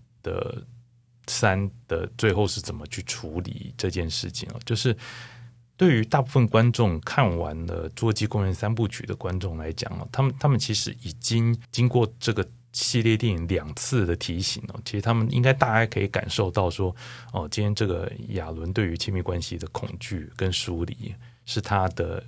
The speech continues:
一个做英雄的一个最重要的命题哦。但是你会发现哦，其实到了，到了这个统霸天下，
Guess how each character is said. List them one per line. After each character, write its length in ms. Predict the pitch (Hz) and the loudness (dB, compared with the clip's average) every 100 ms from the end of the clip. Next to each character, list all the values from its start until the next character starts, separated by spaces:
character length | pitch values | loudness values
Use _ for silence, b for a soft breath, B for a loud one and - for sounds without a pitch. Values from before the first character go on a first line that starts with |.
| - | -14
一 100 | - | -12
个 120 | 95 87 | -6 -6
做 300 | - 101 90 | 0 0 2
英 200 | 95 98 | 2 2
雄 280 | - 76 78 | 0 -4 -6
的 100 | 80 | -6
一 80 | |
个 80 | 82 | -6
最 140 | - 101 | -2 0
重 160 | 98 | 2
要 80 | 87 | 0
的 80 | 78 | -2
命 180 | 87 78 | -4 -4
题 220 | - - 107 | -10 -12 -12
哦。 60 | - B B B B B - | -14 B B B B B 4
但 100 | 170 | 4
是 140 | 165 | 6
你 100 | 139 | 6
会 80 | 101 | 6
发 160 | 117 127 | 6 6
现 140 | 135 | 6
哦， 140 | 92 78 | 4 2
其 140 | - | 0
实 160 | 110 107 - | 0 0 2
到 220 | 120 107 | 4 6
了， 320 | 104 101 87 B B B B - | 8 6 6 B B B B 0
到 180 | 123 98 | 4 6
了 260 | 90 85 | 6 4
这 140 | 85 92 | 2 -2
个 60 | |
统 200 | 85 85 | -4 -4
霸 140 | 80 104 | 2 2
天 240 | 92 85 | 2 -4
下， 260 | - 98 | -4 -6